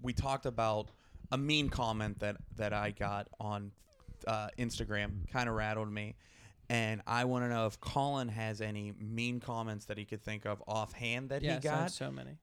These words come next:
Speaker 1: And then maybe one or <laughs> two. And then we, I wanna know how you responded to it. And then I want Donnelly to say how he would have responded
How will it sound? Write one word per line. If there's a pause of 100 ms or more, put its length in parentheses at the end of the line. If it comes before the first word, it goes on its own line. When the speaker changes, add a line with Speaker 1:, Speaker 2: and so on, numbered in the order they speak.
Speaker 1:
And
then
maybe
one
or
<laughs>
two. (340)
And
then
we,
I
wanna
know
how
you
responded
to
it.
And
then
I
want
Donnelly
to (640)
say
how
he
would
have
responded